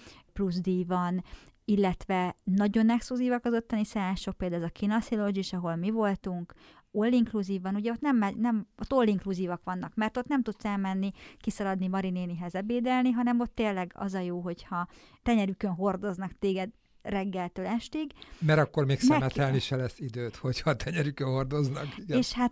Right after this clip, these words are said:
Speaker 1: nagyon tiszta az egész sziget, és tényleg nem olcsó, de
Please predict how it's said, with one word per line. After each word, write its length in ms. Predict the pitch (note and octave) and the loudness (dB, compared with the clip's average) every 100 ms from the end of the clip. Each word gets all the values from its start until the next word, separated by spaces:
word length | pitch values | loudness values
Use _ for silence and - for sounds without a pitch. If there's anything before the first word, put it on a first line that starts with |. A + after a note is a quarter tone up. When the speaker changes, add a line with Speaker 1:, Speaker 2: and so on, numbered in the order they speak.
| - | 2
Speaker 1:
nagyon 320 | A#3 G3+ F#3+ | 2 2 0
tiszta 340 | F#3 F3+ - F3+ | -4 -6 -6 -4
az 100 | G3+ | -2
egész 320 | B3+ B3 A3+ | 0 0 -2
sziget, 300 | B3+ A#3+ A3+ | -2 -2 0
és 320 | A#3 A3 - - | 0 -2 -8 -4
tényleg 480 | - A#3 F#3+ F3+ - | 0 2 2 -2 -4
nem 220 | - F#3 | -2 0
olcsó, 540 | F#3+ A3+ B3 - D#4 D4+ - | 2 2 0 0 0 0 -4
de 540 | F#3+ G3+ F#3+ F#3 F3+ | 0 2 4 4 0